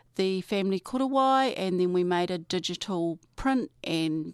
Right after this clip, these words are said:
printed it onto silk. And then I created the gown from it. So lots of different layers and levels of technology and resources were used, um, to create, yeah,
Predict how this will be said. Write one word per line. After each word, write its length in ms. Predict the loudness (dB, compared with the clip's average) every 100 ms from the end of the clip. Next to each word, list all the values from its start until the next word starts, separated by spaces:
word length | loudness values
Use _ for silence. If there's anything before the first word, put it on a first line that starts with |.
| -6
printed 320 | -4 -2 -2
it 120 | -4
onto 320 | -2 -2 -2
silk. 560 | 0 0 2 0 -2 -12 -18 -18 -16 -18 -20 _ -4
And 420 | -2 0 0 0
then 140 | 2
I 140 | 0 -2
created 540 | -4 -4 -4 -4 -8 -8
the 80 | -8
gown 400 | -6 -4 -4 -6
from 280 | -8 -6
it. 120 | -8 -8
So 180 | 0 2
lots 440 | 8 8 8 4 2
of 140 | 4
different 420 | 0 2 0 0
layers 720 | 2 2 4 2 2 2 2 0
and 340 | 0 0 0 -2 -8 -16 -2
levels 400 | 0 2 0 -2
of 140 | -4
technology 1200 | -4 -6 -2 0 0 0 -4 -4 -2 0 -2 -4 -6
and 480 | -4 -2 -2 -2
resources 640 | 0 0 -2 -4 -4 -4 -2
were 120 | -4
used, 600 | -2 0 2 2 2 -2 -8 -18 -18 -18 -6
um, 960 | -2 0 0 0 0 0 0 0 0 -2 -8 -6
to 80 | -6
create, 500 | -4 -2 0 0 -2 _ -6
yeah, 240 | -4 -4